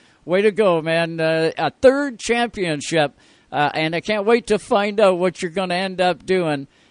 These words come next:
uh, through the off season to get ready for next year. Hopefully you do get ready for next year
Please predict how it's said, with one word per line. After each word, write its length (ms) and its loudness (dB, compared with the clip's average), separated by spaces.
uh, 220 0
through 260 0
the 200 0
off 240 4
season 440 -6
to 60 -10
get 180 0
ready 260 -2
for 200 -6
next 400 -4
year. 180 -2
Hopefully 460 0
you 220 -4
do 240 -2
get 200 0
ready 260 -2
for 200 -6
next 420 -6
year 240 -4